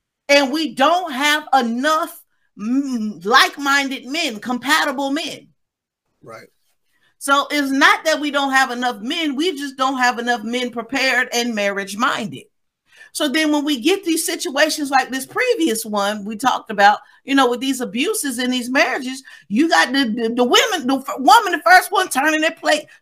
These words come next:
Speaker 1: fasting and praying. What, can we get some men turning their plate and fasting and praying, please?
Speaker 2: Facts.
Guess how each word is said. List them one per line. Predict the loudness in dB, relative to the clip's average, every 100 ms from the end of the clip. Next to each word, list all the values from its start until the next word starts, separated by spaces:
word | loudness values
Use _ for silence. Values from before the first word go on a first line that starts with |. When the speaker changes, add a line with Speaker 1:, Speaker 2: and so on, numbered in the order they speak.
| -4
Speaker 1:
fasting | 2 2 2 0
and | 2
praying. | 6 6 6 -6 -6
What, | -2 -2 -6 _ 2
can | 4 6
we | 8
get | 8
some | 8 6
men | 4 4 4 2
turning | 4 4 4
their | 2 4
plate | 4 4
and | 2
fasting | 0 2 0 -4
and | -2
praying, | 0 2 0 4
please? | 6 8 4
Speaker 2:
Facts. | 2 2 0 -8 -12 -12 -14